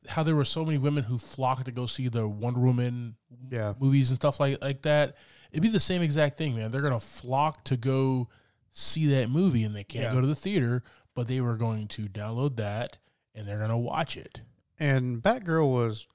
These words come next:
Speaker 2: done pretty much, right?
Speaker 1: Yeah. It was in
Speaker 2: I mean,
Speaker 1: post.
Speaker 2: you're talking about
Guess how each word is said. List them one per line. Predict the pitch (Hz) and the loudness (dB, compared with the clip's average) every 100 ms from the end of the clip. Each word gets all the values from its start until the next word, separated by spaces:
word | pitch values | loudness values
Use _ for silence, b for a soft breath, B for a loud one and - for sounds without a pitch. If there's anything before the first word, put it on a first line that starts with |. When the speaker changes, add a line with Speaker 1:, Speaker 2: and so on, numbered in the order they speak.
| 123 | -10
Speaker 2:
done | 113 135 208 123 | 0 2 2 2
pretty | 127 113 | 0 0
much, | 110 180 147 - | 0 0 -2 -6
right? | 110 147 190 _ _ _ - | -6 -4 -6 _ _ _ -10
Speaker 1:
Yeah. | - 214 - - _ - | -2 0 -2 -8 _ -16
It | |
was | 127 | -6
in | 160 | 0
Speaker 2:
I | - | 4
mean, | 233 | 4
Speaker 1:
post. | 120 120 110 - _ _ - | 2 -2 -6 -14 _ _ -4
Speaker 2:
you're | 139 135 | -2 -2
talking | - 135 135 | 0 0 0
about | 120 123 117 110 - | 0 2 2 2 -2